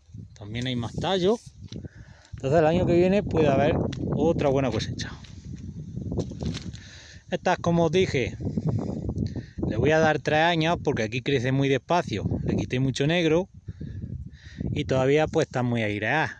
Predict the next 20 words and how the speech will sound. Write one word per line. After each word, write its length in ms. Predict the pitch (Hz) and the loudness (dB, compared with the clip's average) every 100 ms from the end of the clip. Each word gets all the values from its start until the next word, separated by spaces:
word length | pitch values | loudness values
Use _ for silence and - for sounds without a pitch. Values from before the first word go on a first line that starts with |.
| - | -10
Ya 160 | 117 127 | -4 -2
el 80 | 117 | -2
tercer 300 | 110 - 123 | -4 -2 -2
año 400 | 135 147 151 165 - - - - - - | 0 2 0 -2 -6 -8 -8 -8 -8 -4
le 120 | 123 | -2
daremos 400 | 123 123 135 135 | 0 2 2 0
otro 200 | 131 131 | 0 0
palo 240 | 113 135 135 | 2 2 4
gordo. 500 | 170 175 170 208 - - | 4 6 4 2 -2 -12
Iremos 420 | - 127 131 139 139 | -8 -4 -2 0 0
buscando 440 | - 147 147 165 | 0 0 2 4
de-, 160 | 151 117 | 2 0
dejarlas 600 | - 131 - 135 151 175 - - - - - - - - - - - - - - | -4 -4 -2 0 2 2 0 -2 -4 -4 -6 -6 -6 -6 -6 -10 -10 -12 -16 0
no 160 | 196 233 | 6 8
muy 160 | 240 | 8
grandes, 460 | 233 233 226 220 226 - | 8 8 6 6 6 4
pero 460 | 156 143 135 123 - | 4 6 4 2 -2
en 140 | 131 | 0
lo 80 | 135 | 2
nuevo. 360 | 147 147 95 | 4 4 2